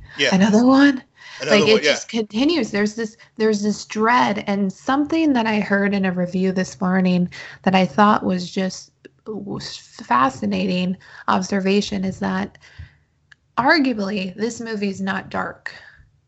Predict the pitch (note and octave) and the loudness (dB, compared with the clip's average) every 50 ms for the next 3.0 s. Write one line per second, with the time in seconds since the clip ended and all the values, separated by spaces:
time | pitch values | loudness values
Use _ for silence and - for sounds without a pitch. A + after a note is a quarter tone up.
0 | _ _ _ _ _ _ - D3 - F#3+ G#3+ G#3+ G#3 - G3+ G#3+ G#3+ G#3 G#3 G#3 | _ _ _ _ _ _ -14 -10 -6 -4 -4 -4 -4 -4 -2 0 2 2 2 0
1 | G3 F#3+ - - - - G#3+ G3+ G3 G3 G3 G#3 A3 B3 C4+ B3 A3+ G#3 - - | -2 -6 -14 -14 -8 -4 -4 -4 -2 -2 -4 -4 -2 -2 -4 -4 -6 -8 -8 -6
2 | G#3+ G#3 G3+ G3 F3+ - - F#3 F#3 F#3+ F#3+ - - G#3 F#3+ F#3+ F#3 F#3+ - _ | -4 -4 -4 -2 -2 -4 -4 -2 -4 -4 -6 -8 -8 -6 -6 -6 -6 -8 -10 _